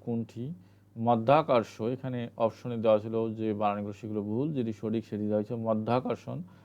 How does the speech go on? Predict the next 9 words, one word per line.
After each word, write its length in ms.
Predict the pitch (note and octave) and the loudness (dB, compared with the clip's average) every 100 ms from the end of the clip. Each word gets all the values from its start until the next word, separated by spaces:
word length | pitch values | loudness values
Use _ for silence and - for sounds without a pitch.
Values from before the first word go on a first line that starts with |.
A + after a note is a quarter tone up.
| - _ | -20 _
মধ্যা 500 | A2 A#2 B2+ C3 C#3+ | 4 6 6 2 2
যোগ 220 | C#3 C3 C3+ | 4 4 4
আকর্ষণ, 680 | G#2+ - C3+ B2+ A2+ A#2 D#3+ - - _ _ _ _ _ _ _ _ _ _ _ - | 0 2 -2 -2 -8 -8 -10 -18 -20 _ _ _ _ _ _ _ _ _ _ _ -16
যোগ 360 | C#3+ B2 B2 C3 - | -2 2 2 0 -4
আকর্ষণ, 540 | A#2 - C3+ - A2 | -4 0 -2 -2 -2
অর্থাৎ 440 | A2 G#2 - G#2+ G#2+ - - _ | 0 -2 0 0 0 -10 -20 _
আকর্ষণ 680 | A2+ G#2+ B2 A2 - G#2 G2 | 0 2 0 -2 -6 -8 -2
বলকে 340 | A2+ A#2+ B2 G#2+ | 4 4 4 0
বুঝাইছে। 440 | G2 G3 - - | -2 -6 -8 -16